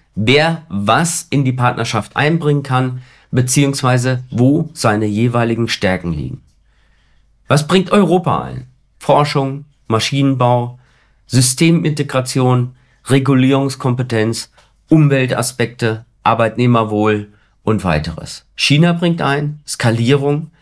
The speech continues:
Lieferkettenintegration, Kostenoptimierung, Umsetzungsgeschwindigkeit,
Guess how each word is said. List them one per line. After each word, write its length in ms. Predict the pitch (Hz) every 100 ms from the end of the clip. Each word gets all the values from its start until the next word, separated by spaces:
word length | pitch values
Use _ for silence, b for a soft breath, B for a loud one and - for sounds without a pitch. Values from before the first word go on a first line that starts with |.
| b b _
Lieferkettenintegration, 1600 | 120 160 - 175 156 151 147 143 135 131 123 120 - 117 113 113 b b b b
Kostenoptimierung, 1400 | - 202 202 - 135 143 - 151 135 127 120 120 120 123 B B B _
Umsetzungsgeschwindigkeit, 1600 | 180 214 170 147 147 - 135 - 127 - 123 123 123 120 110